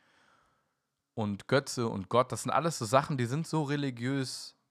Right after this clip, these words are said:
ich sag jetzt mal, belastet, diese Worte, dass niemand sie benutzen würde. Aber wenn man's mal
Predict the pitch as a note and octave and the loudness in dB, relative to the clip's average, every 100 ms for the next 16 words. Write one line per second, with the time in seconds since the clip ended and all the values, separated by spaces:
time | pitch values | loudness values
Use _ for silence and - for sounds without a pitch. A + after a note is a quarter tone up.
0 | _ - - A#2 - G#2+ G2+ A2 B2 - | _ -10 -4 -4 -2 -4 0 2 2 2
1 | - - - - G2+ F#2+ E2+ E2 E2 F#2+ | -10 -14 -14 -8 -4 -4 -6 -8 -6 -12
2 | - _ _ _ _ - A#2 - C#3 E3 | -12 _ _ _ _ -2 -2 0 -2 -2
3 | D3+ C3 B2 C#3+ E3+ A#2 G2 F#2 E2+ G#2+ | -2 -2 0 0 -2 -6 -2 -2 0 0
4 | A2 C3 C3+ C3 - A#2+ A#2+ A#2 A#2+ | 0 0 0 -2 -2 0 0 -2 -6